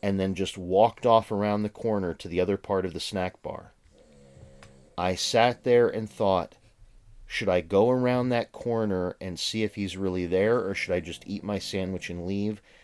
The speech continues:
I opted for the latter. I thought it was the safest. I'm not making any claims to anything. I'm just saying that it happened. Strange little story."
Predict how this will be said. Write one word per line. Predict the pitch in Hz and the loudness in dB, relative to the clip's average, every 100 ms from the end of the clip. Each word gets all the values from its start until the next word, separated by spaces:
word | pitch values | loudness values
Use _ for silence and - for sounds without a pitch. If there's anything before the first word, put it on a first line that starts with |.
| _ _ - | _ _ -4
I | 92 | -2
opted | - 98 - 98 | 2 2 0 -8
for | - 98 | -6 -4
the | 85 | -2
latter. | 87 85 78 - - _ _ _ _ _ _ _ _ _ - | 0 0 -2 -8 -16 _ _ _ _ _ _ _ _ _ -4
I | 90 | -4
thought | - 101 92 | 2 2 2
it | |
was | 80 82 | -2 -8
the | 85 | -10
safest. | - 90 82 - - - - - - - - - - 95 | -6 -6 -6 -10 -12 -12 -14 -20 -20 -20 -20 -20 -10 -2
I'm | 104 | 4
not | 117 127 | 4 4
making | 131 127 123 | 0 0 0
any | 135 | 0
claims | 147 - 156 165 - | 0 0 2 2 -2
to | 104 | -4
anything. | 87 - 87 - - _ _ _ - _ _ | -4 -8 -10 -10 -18 _ _ _ -20 _ _
I'm | 95 90 | -4 -4
just | 82 104 - | 0 0 2
saying | - 110 107 | 2 2 2
that | 101 95 | 0 -2
it | - | -4
happened. | 92 95 - 60 52 - - _ - - - - | -2 -2 -2 -10 -14 -20 -20 _ -20 -20 -20 -10
Strange | - - 95 92 92 90 | -8 -4 0 0 -2 -4
little | 95 85 | -4 -4
story." | - - 76 69 - - | -6 -6 -8 -10 -14 -18